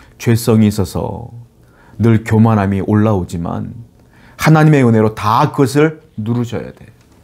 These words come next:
하나님 말씀을 들은 성도 여러분, 우리는 늘 겸손해야 될 줄로 믿습니다.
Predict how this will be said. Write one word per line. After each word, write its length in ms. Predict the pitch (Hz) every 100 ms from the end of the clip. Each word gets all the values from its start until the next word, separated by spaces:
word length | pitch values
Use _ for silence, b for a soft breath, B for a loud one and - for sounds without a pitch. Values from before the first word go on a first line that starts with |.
| B B B B B B B -
하나님 380 | 147 156 156
말씀을 360 | 139 123 127 120
들은 160 | 117 110
성도 320 | 123 120 107
여러분, 380 | 98 90 82 80 - -
우리는 240 | 110 104
늘 140 | 95 98
겸손해야 540 | - 98 98 98 90
될 120 | 87
줄로 180 | 82 87
믿습니다. 520 | - - - - -